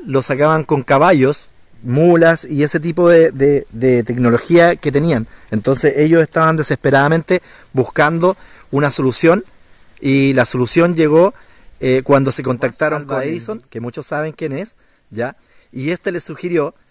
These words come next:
Speaker 1: que para resolver sus problemas en la planta, ellos le, le recomendaron, eh, hacer o construir, eh, una central hidroeléctrico,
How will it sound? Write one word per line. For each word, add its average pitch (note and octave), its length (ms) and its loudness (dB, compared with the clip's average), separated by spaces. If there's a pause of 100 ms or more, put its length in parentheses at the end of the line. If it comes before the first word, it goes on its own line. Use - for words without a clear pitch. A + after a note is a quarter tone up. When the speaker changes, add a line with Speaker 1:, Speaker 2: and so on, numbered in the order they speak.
(260)
Speaker 1:
que B2 340 -6 (200)
para A#2 420 -8 (180)
resolver B2 420 -8
sus - 160 -8
problemas D#3+ 540 -6
en B2+ 100 -10
la C3+ 100 -8
planta, C#3 440 -8 (400)
ellos C#3+ 340 -4
le, C#3 420 -8 (120)
le A#2 180 -8
recomendaron, B2 720 -6 (340)
eh, A2+ 400 -8 (320)
hacer F3 480 -6 (300)
o A2+ 160 -14
construir, F#3 600 -6 (720)
eh, A#2 240 -8
una D#3 300 -6
central D3+ 500 -6
hidroeléctrico, D#3 680 -8